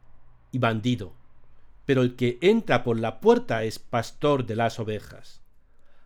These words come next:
A éste le abre el guarda, y las ovejas atienden a su voz.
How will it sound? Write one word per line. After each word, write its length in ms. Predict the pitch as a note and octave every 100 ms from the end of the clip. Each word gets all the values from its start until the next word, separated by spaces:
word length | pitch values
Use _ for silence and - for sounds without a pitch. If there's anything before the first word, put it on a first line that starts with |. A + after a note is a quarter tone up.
| -
A 160 | C3 D3
éste 280 | G3+ -
le 160 | F#3+ B2
abre 240 | C3 B2+
el 100 | A#2
guarda, 540 | G#2 A#2 C#3 B2 G2 F#2
y 60 |
las 240 | G2+ G2+ -
ovejas 440 | A2 C3+ C#3+ C#3+
atienden 680 | A2 - B2 B2 B2+ B2+ B2
a 120 | - G#2
su 180 | -
voz. 360 | A#2+ D3+ G2+ -